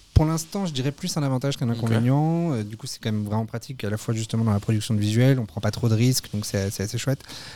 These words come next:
Speaker 1: Après, du coup, euh, voilà, le, le côté négatif, c'est que on peut, on s'est parfois perdu à vouloir trop produire de trucs un peu différents et pas avoir, et pas garder de cohérence. Et aussi que du coup, forcément, en fait, au niveau des prix,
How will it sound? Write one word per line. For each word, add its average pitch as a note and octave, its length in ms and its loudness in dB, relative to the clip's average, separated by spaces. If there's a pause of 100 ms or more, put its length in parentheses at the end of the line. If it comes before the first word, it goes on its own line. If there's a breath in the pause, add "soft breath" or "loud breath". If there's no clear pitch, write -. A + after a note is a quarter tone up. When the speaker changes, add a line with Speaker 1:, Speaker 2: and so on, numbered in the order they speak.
(140 loud breath)
Speaker 1:
Après, C3+ 520 0
du G#2+ 140 -6
coup, C#3+ 400 6
euh, G#2 580 2
voilà, G#2 220 2
le, G2+ 240 -2 (500)
le A2 220 -4
côté - 240 -4
négatif, A2 420 2
c'est - 140 0
que A#2 300 4
on G#2 260 4 (160)
peut, A2+ 160 2 (220)
on A2+ 60 -2
s'est - 160 -6
parfois A#2+ 320 -4
perdu B2 400 2
à A#2 40 2
vouloir G#2+ 240 -2
trop B2 200 -6
produire A2+ 380 4
de A2 80 4
trucs A2 260 0
un A2+ 60 2
peu G#2+ 140 0
différents G#2+ 360 0 (460 loud breath)
et G#2 100 4
pas A#2 180 2
avoir, G#2+ 320 0
et G2+ 100 -2
pas G#2+ 120 0
garder A2 220 4
de G#2 60 -2
cohérence. B2+ 760 4
Et G#2+ 160 4
aussi G2 320 0
que A2 60 -6
du G2+ 100 -2
coup, A#2+ 240 0
forcément, A2 440 -2
en A2+ 40 0
fait, A2 180 -4
au A2 40 2
niveau G2 180 2
des G2+ 100 2
prix, B2 280 -2